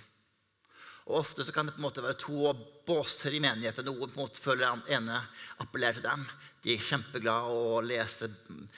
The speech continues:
teologiske bøker og filosofiske bøker og studere apologetikk. Og så er det en del som, som, som, som synes dette er,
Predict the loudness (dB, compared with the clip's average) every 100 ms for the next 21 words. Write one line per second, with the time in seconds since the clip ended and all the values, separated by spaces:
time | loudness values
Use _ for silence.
0 | -18 -6 -2 -2 -2 -6 -8 -6 -6 -6
1 | -8 -8 -8 -8 -10 -10 -10 -8 -10 -10
2 | -12 -12 -14 -18 -20 -16 -10 -4 -2 -2
3 | -4 -10 -12 -12 -14 -10 -10 -10 -14 -20
4 | -20 -12 -8 -6 -2 -2 -2 -4 -2 0
5 | -2 -6 -10 -20 _ _ -20 _ -20 -14
6 | -14 -12 -12 -10 -10 -8 -6 -6 -8 -10
7 | -8 -6 -4 -4